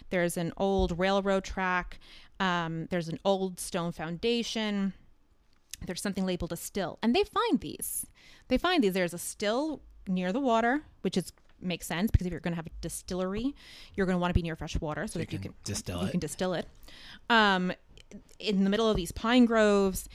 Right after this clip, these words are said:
Speaker 1: uh, and there are these old, uh, uh, stone foundations near, like, a cave system and tunnels. There's all of this. Um, so there's, there's a real chance that this, you know, they've found the rough location if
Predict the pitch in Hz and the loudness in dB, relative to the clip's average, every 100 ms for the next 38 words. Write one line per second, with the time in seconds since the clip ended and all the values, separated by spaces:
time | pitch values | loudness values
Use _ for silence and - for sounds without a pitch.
0 | - - - 190 170 165 160 - 196 190 | -18 -6 0 2 4 2 -2 0 2 4
1 | 190 185 185 170 - 202 196 190 190 - | 4 4 2 0 4 6 8 6 4 -2
2 | - - - - - - - - 185 170 | -12 -16 -20 -20 -20 -20 -8 -2 0 0
3 | 170 - - 175 160 180 - 214 208 190 | -4 -6 -2 -2 -2 -4 0 2 4 2
4 | 190 208 208 208 196 190 185 160 - - | 4 4 4 2 2 0 -2 -4 -6 -12
5 | - - - - - - 311 302 269 240 | -10 -10 -8 -6 -4 2 2 4 2 -2
6 | 185 - - 269 254 240 214 190 - 226 | -4 -6 -4 0 2 2 0 -6 -4 -2
7 | 233 220 175 151 - - - - - - | 0 0 -2 -6 -8 -12 -14 -16 -18 -20
8 | - 202 190 180 180 208 208 202 196 - | -4 0 2 2 2 2 4 4 2 0
9 | 220 208 226 233 269 240 247 214 175 180 | 0 0 0 2 2 2 -2 0 0 -2
10 | 185 202 185 - - 208 165 165 170 - | -6 -4 -4 -6 -8 -6 -6 -4 -4 -2
11 | 190 185 170 170 160 - 170 - 180 165 | 0 0 -2 -4 -6 -6 -8 -6 -6 -6
12 | - 359 | -2 -2